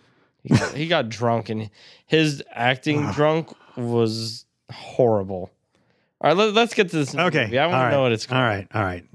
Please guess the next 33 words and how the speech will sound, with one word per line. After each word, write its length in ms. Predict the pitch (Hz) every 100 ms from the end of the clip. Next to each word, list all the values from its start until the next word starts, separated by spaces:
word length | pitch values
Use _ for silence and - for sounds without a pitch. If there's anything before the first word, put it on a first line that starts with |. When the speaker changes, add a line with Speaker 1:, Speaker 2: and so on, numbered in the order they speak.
| -
Speaker 2:
All 60 | 147
right. 100 | 139
So 80 | 160
let 100 | 220
me 80 |
see 140 | 190 214
what 100 | 175
the 60 |
Mormon 300 | 151 151 139
mothers 260 | 127 113 104
have 140 | 110
to 80 | 101
say. 340 | - 120 131 135 - - - _ -
Um, 580 | 160 175 185 185 185 180 _ _ _ _ _ _
a 120 | - 139
scene 380 | - 196 220
where 120 | 170 127
blood 360 | 113 135 175
is 80 | 104
shown. 460 | - 120 82 92 151 _ -
Speaker 1:
<gasps> 680 | 165 170 165 175 180 160 143 117 -
Oh, 280 | 123 135 139
my 220 | 139 110 107
God. 680 | - 120 123 127 135 139 120 _ _ _ _ _ _ -
Speaker 2:
A 80 | 131
bad 320 | 143 202 185
guy 440 | 139 123 139 147 _ _ _ _ _ -
throws 220 | 151 123
a 60 | 120
knife 320 | 120 165 -
at 80 | 113
a 40 |
man. 400 | 107 90 82 76